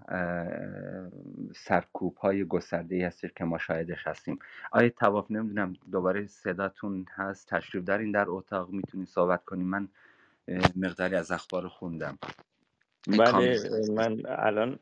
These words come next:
Speaker 2: اومدم، نمی‌دونم الان صدام خوبه. یه خود اینترنت توی، اه، کشوری که من هستم دچار مشکل شده و فکر کنم به خاطر همین،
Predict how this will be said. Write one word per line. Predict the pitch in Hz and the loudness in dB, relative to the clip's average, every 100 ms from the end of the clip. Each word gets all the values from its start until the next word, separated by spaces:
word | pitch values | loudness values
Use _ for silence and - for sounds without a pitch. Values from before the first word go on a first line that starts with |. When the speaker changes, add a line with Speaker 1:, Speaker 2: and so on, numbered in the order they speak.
| - | -12
Speaker 2:
اومدم، | 147 113 110 123 123 | -10 -4 0 2 4
نمی‌دونم | 131 131 | 6 6
الان | 107 117 | 6 4
صدام | - 117 120 | 2 4 4
خوبه. | 127 - 127 120 110 | 2 -4 4 6 6
یه | 120 | 2
خود | - 131 | 2 4
اینترنت | 131 110 110 117 107 113 131 | 4 0 -2 0 2 0 -2
توی، | - 120 117 117 _ _ _ _ _ _ - | 0 2 2 0 _ _ _ _ _ _ -4
اه، | - 101 95 95 - - | 0 2 2 0 -2 -4
کشوری | - 95 - 101 101 | -2 2 4 4 2
که | 101 110 | 0 2
من | 98 92 | 2 2
هستم | 98 - - 101 98 | 0 -4 0 2 2
دچار | 92 101 101 | 0 2 2
مشکل | 98 92 - - 117 | 2 0 0 2 2
شده | - 107 107 107 104 - _ _ _ _ _ _ _ - | 2 0 4 4 4 -2 _ _ _ _ _ _ _ -8
و | 101 92 | -2 -2
فکر | - 98 | 0 0
کنم | - 110 101 | 2 2 4
به | 101 | 0
خاطر | 107 104 | 0 0
همین، | 101 104 98 90 | 2 4 4 2